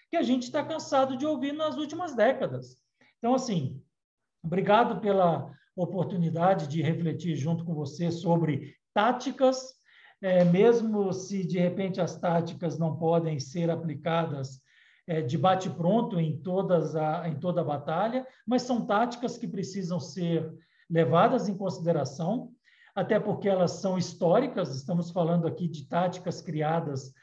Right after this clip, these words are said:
há mais de dois mil e quinhentos anos e que são as mesmas táticas. Talvez a gente só precise adequar, é, destin-, destinatários, ferramentas, é, exigir mais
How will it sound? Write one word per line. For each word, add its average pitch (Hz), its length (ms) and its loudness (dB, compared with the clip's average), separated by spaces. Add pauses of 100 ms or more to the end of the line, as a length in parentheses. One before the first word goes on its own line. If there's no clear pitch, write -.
(280)
há 160 160 0
mais 175 320 4
de 190 100 0
dois 165 280 0
mil 180 180 2
e 180 60 -2
quinhentos 170 460 -2
anos 240 280 0
e 311 60 -14
que 349 100 -8
são 339 180 -2
as 269 120 2
mesmas 330 360 -8
táticas. 254 640 -4 (300)
Talvez 208 400 2
a 247 60 2
gente 247 240 -2
só 233 200 2
precise 233 960 -4 (120)
adequar, 190 880 0 (380)
é, 151 500 0 (100)
destin-, 180 640 2
destinatários, 208 1200 0 (300)
ferramentas, 226 1200 2 (400)
é, 170 720 2
exigir 190 600 0
mais 226 680 0